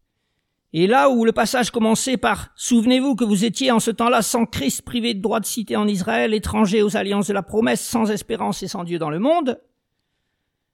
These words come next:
l'apôtre peut poursuivre au verset dix-neuf. «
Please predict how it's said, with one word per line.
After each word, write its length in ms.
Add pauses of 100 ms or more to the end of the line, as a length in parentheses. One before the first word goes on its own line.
(880)
l'apôtre 440
peut 220
poursuivre 720 (640)
au 60
verset 280
dix-neuf. « 460